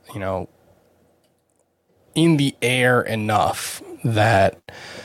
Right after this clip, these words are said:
like, he doesn't, he, he hits the ball in the air on the, on a line, not, you know, fly balls in a way that suggests that he should be a better power or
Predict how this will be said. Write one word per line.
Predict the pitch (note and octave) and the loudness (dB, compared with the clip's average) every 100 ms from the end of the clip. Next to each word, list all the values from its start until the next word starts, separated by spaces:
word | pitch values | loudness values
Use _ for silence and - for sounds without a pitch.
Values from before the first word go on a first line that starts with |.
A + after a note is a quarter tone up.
| - - - - | -20 -20 -20 -4
like, | C#3+ | 0
he | C#3 | 2
doesn't, | E3+ E3+ D#3+ | 2 2 0
he, | D#3+ E3+ | 0 2
he | C#3+ D#3+ | 2 4
hits | F3+ | 2
the | F#3 | 2
ball | E3+ | 2
in | E3+ | 4
the | D3+ | 4
air | C#3+ | 4
on | B2 B2+ B2 | 4 4 2
the, | A2+ - | -2 -4
on | - A2+ | 0 2
a | G2+ | 2
line, | G#2 G#2+ - - | 0 0 0 -8
not, | G#2 G#2+ G#2+ G2+ - | -4 0 2 0 -4
you | G#2+ | -6
know, | F2+ E2 F2+ _ _ _ _ _ _ _ _ _ - | -4 -6 -8 _ _ _ _ _ _ _ _ _ -10
fly | - C3 A2 G2+ | -2 2 2 2
balls | G2 F#2+ A2 | 2 2 0
in | |
a | G#2+ | 0
way | G#2+ G#2 | 2 0
that | G2+ - | -2 -2
suggests | - G#2+ C#3 D#3 - | -2 -2 0 0 0
that | A2+ | -2
he | A#2+ | 0
should | - - D3+ | 2 2 2
be | C3+ | 2
a | A#2 | 2
better | G#2+ G#2 | 2 0
power | F#2+ A2 A2 A#2 | -2 0 0 0
or | A2 | -2